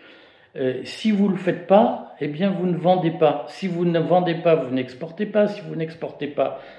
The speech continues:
mais que vous continuez à importer, vous vous appauvrissez et tôt ou tard vous créez de l'inflation qui ruine tout le monde et qui met tout le monde en position difficile, pas que les riches, hein,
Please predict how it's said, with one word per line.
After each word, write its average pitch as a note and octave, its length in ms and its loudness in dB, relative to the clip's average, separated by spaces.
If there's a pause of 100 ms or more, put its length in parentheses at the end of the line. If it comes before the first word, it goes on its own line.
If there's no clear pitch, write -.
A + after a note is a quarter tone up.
(120)
mais F#3 100 -4
que G3 120 -4
vous F3 180 -2
continuez D#3+ 600 -2
à C3+ 120 4
importer, D3+ 580 -4 (300)
vous D#3+ 140 -2
vous F3 180 0
appauvrissez D#3 800 -2
et C#3 120 -6
tôt G3 120 -6
ou F3+ 180 -6
tard C3+ 300 0
vous A#2+ 100 -2
créez C#3 260 0
de B2 100 0
l'inflation B2 640 -2 (440)
qui E3+ 220 -2
ruine G#3+ 540 10
tout F#3+ 100 0
le E3 80 0
monde D#3 400 6
et F3 100 0
qui F#3+ 160 -2
met F3+ 200 0
tout B3 140 0
le A3 60 2
monde G#3 300 4
en C#3 120 2
position D3 560 -4
difficile, B2 600 -10
pas - 240 8
que G3+ 160 2
les - 180 4
riches, - 520 -6 (420)
hein, B2 120 -4